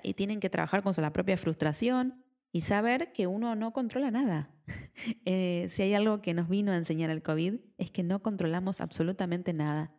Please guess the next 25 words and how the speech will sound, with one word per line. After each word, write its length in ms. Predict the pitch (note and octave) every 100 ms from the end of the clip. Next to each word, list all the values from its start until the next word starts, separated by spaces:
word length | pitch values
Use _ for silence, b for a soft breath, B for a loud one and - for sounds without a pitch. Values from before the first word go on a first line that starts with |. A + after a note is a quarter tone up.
| _ _ -
y 80 | E3+
que 140 | F3+
lo 120 | F3
que 100 | F3
mejor 460 | E3+ F3 - G#3+ A3+
podemos 440 | F#3+ F3 E3+ E3
hacer 400 | D3+ - E3+ C#4 -
es 120 | F3 E3+
vivir 280 | E3 E3
el 140 | E3 D3+
hoy 280 | F3 A#3+ C4+
y 100 | E3
el 80 | D#3
aquí 300 | D3+ - F#3
y 80 | F3
ahora. 400 | D3 D3 - E3+ _ _ _ _ _ _ _ _ -
Quiero 140 | B3+
hablarte 260 | B3+ B3+ C4
un 60 |
poquito 320 | A3 G3 G3+ G#3+
acerca 260 | G3+ -
de 60 | A3
la 100 | F3+
palabra 380 | D#3+ E3 F#3 F3
confiar. 1040 | - D#3+ D3+ - - C#3+ B2 B2 - -